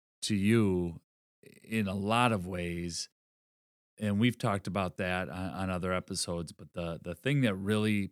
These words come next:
pulls me into a game is what are the, and, and when I say that, what's happening here? What are the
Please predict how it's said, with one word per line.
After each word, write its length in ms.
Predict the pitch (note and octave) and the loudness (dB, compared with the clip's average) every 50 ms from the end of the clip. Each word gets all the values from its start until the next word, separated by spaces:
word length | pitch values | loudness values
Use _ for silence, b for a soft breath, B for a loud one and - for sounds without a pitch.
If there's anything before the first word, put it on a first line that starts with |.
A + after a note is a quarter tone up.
| _ | _
pulls 360 | - - A2+ A#2 B2 A2 G2 | -6 -2 2 2 2 2 2
me 160 | F2+ G#2+ G#2 G2+ | 2 2 2 2
into 260 | G2 F2 G2+ G2 F#2+ | 0 0 -2 -2 -2
a 60 | F#2 | -2
game 400 | E2 F2 F#2 F#2 F#2 F2+ F2 E2+ | -4 -4 -4 -2 -2 -2 -4 -4
is 220 | F2 E2+ E2 D#2 - - - - E2 D#2+ | -6 -6 -8 -8 -10 -14 -18 -20 -12 -4
what 200 | E2+ F#2 G#2 G2+ | -2 0 0 0
are 240 | E2+ G#2 A2+ A2 | 0 0 0 0
the, 280 | G#2 F#2 G2+ G2 - - - _ _ _ _ _ _ _ _ _ _ - F#2+ | 0 0 -2 -2 -4 -6 -12 _ _ _ _ _ _ _ _ _ _ -12 -8
and, 340 | F#2 E2 F#2+ G2+ G2+ G2+ - | -6 -4 0 0 0 0 0
and 180 | - G#2 G2 | 0 0 0
when 120 | F#2+ F#2 F#2 | 2 0 0
I 60 | F2 | 0
say 200 | - - A2 G#2+ | 0 0 2 2
that, 260 | F#2 F#2+ F#2 F#2 - - _ _ _ _ _ _ _ | 2 2 0 0 -2 -6 _ _ _ _ _ _ _
what's 220 | - G#2+ G2+ - | 2 2 2 2
happening 480 | - G#2+ G#2 G2+ G2 - G2+ G2 F#2 F2 | 0 2 2 2 2 2 0 0 0 -2
here? 280 | D#2+ E2+ F2 E2+ E2+ E2 | -2 -2 -2 -2 -2 -4
What 260 | C#2+ E2+ G2 G#2+ A#2 | -2 0 2 2 4
are 100 | C3 C3 | 4 2
the 240 | A2 A2+ G#2+ - | 2 2 0 -2